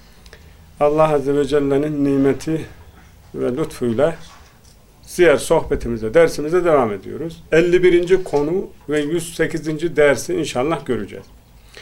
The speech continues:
Konumuz kardeşlerim, en son kaldığımız yer Hendek Savaşı'ndan sonra Beni Kurayze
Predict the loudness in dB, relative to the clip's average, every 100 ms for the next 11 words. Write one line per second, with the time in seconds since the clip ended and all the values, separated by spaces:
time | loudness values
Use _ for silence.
0 | -20 -20 -20 -20 -20 -20 -20 -20 _ 2
1 | 6 6 4 0 -2 0 0 0 -2 -4
2 | -4 -6 -14 -20 -20 -20 -20 -20 _ -2
3 | 0 0 -2 -4 2 2 2 0 -2 -4
4 | -4 2 2 0 -6 -20 -20 -20 _ _
5 | -20 -2 0 2 0 -2 -4 -6 -6 -8
6 | -8 -10 -4 0 2 2 0 -6 -20 _
7 | -20 -20 -20 _ -20 -20 -20 -2 2 2
8 | 0 0 2 4 4 2 2 0